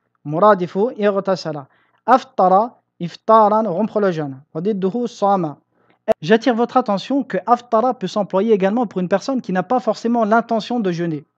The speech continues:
Simplement, on emploiera ce verbe pour le premier repas qu'il prendra dans sa journée. Ayqadha,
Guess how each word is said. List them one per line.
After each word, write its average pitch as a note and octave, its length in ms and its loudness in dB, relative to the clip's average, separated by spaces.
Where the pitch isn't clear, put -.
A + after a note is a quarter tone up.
Simplement, A3 600 0
on E3+ 140 -4
emploiera G3+ 380 0
ce - 160 -10
verbe A3+ 420 -2
pour A#3 280 -4
le E3+ 80 -4
premier G3+ 440 -2
repas F3 360 -2
qu'il E3+ 160 -10
prendra E3+ 440 -2
dans E3+ 140 -6
sa E3+ 140 -10
journée. C#3+ 320 -12
Ayqadha, A#3 720 4